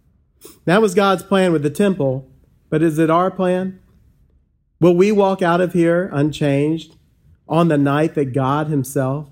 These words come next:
became a human being? Will we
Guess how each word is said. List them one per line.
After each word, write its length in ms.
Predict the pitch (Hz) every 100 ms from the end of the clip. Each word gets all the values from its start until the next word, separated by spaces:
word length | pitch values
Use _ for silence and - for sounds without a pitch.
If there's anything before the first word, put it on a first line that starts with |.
| -
became 560 | 135 - 135 139 147 -
a 40 |
human 320 | 127 143 135
being? 340 | 127 123 139 139 _ _ _ _ -
Will 200 | 160 170
we 560 | 160 170 185 196 -